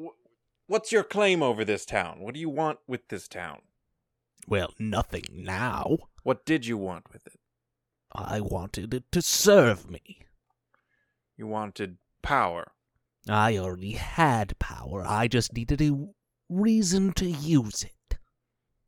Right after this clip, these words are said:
Speaker 1: So you made an entire town of people supplicate to you so that you could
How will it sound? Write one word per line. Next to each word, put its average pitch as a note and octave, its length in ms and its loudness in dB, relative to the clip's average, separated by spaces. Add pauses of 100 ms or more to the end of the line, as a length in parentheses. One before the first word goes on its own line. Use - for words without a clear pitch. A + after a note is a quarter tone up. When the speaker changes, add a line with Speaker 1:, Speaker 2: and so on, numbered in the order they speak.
Speaker 1:
So G#2+ 260 -6
you F2+ 360 -10 (400)
made A2+ 240 2
an G2+ 140 -2
entire G2 500 -2 (120)
town G2+ 300 -2
of F2+ 140 -12 (500)
people F#2+ 600 -4 (140)
supplicate G2+ 720 -6
to - 100 -12
you B2+ 340 0
so G2+ 200 -2
that F#2 200 -2
you G2 140 -8
could F2 400 -10